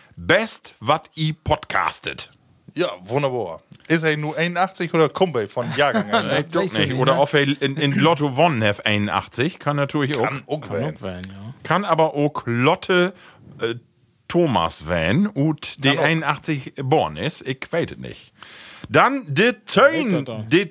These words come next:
Speaker 1: Tönmarker hätte, de Tönmarker, die schrift, „Blieft wie i sünd, ja und Plattcast is für mi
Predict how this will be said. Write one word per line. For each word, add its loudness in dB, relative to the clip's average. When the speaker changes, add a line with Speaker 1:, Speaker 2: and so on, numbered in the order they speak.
Speaker 1:
Tönmarker 2
hätte, 0
de 0
Tönmarker, 2
die 2
schrift, -2
„Blieft 2
wie 0
i 0
sünd, 2
ja 4
und 0
Plattcast -2
is 0
für 4
mi 0